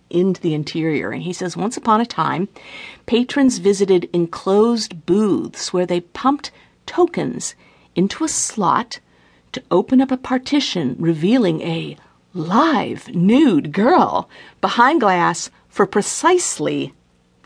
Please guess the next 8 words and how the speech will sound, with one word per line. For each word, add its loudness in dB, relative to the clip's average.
forty-four 2
seconds, -4
after 4
which 2
the -2
partition 2
closed." -2
<laughs> -10